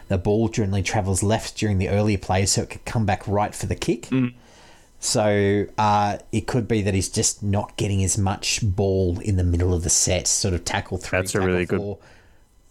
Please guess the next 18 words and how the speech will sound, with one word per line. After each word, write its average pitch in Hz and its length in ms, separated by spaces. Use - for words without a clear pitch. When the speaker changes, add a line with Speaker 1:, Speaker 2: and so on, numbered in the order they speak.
Speaker 1:
So 113 500
hopefully 127 500
now 113 420
he - 260
might 117 340
get 113 120
a 110 60
little 110 220
bit 101 140
more 107 340
if - 260
Billy 104 200
Walters 98 540
is 101 60
a 90 40
bit 101 200
more 87 140
trusted. - 460